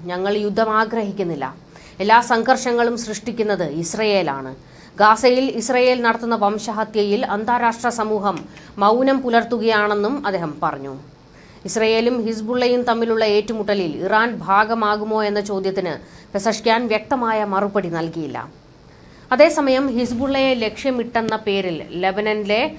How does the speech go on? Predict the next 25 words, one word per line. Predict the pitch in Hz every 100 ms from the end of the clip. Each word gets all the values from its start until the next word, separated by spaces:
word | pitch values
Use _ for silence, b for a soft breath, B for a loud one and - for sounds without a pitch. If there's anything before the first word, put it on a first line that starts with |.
| B 196
ജനവാസ | 214 254 277 269 269
കേന്ദ്രങ്ങളിൽ | 240 233 226 220 214 220 240
ഇസ്രയേൽ | 202 214 214 214 214
കനത്ത | 196 208 208
വ്യോമാക്രമണം | 214 185 196 214 220 220 208 190 170
നടത്തുകയാണ്. | 165 170 170 160 135 131 123 B B B B B 165
ആ, | 170 175
ഈ | 190 240
വിഷയത്തിൽ | 247 240 269 262 269
ഇറാൻ | 233 240 254
പൊള്ളി | 247 220 233
നിൽക്കുകയാണ്. | 233 196 190 170 156 135 135
എന്നാൽ | 170 202 220
ഇപ്പോൾ | 220 226 254 247
പ്രസിഡന്റിന്റെ, | 226 208 240 269 269 262 254 254 339 B B
ആ, | B 196 202 208 208 202 202 -
പ്രതികരണം | 220 208 233 226 220 170
"ഞങ്ങൾ | 170 190 214
യുദ്ധത്തിനില്ല" | 202 202 214 220 214 196 208
എന്നും, | 208 202 190 285 B -
എന്നാൽ | 233 254
ഇറാൻ | 247 254 285 294
പരമോന്നത | 262 247 269 277 262
നേതാവ് | 254 233 233 233
പറയുന്നത്, | 220 208 202 208 190 160